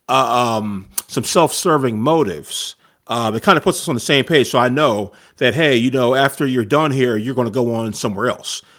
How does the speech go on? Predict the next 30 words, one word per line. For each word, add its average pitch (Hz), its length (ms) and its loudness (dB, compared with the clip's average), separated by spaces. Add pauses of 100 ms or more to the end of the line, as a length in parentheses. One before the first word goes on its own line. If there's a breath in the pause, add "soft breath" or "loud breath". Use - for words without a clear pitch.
So, 117 220 -4
you 113 120 -2
know, 123 100 -2
maybe 120 340 0
you 156 120 -4
may 165 140 2
be 143 100 2
with 139 180 0
me 123 100 -2
three 143 260 -2
months, 131 240 -2
six - 260 -6
months, 123 400 -4
or 104 140 -6
maybe 120 340 -2
a 101 40 -2
year. 98 380 -2
And 123 140 -4
even 120 180 0
if 101 100 -6
you 113 100 -2
said 151 200 0
that 202 140 2
up 151 140 -2
front, 113 240 -4
I 127 80 4
would 123 180 2
definitely 127 300 0
appreciate 151 540 -2
that 101 280 -6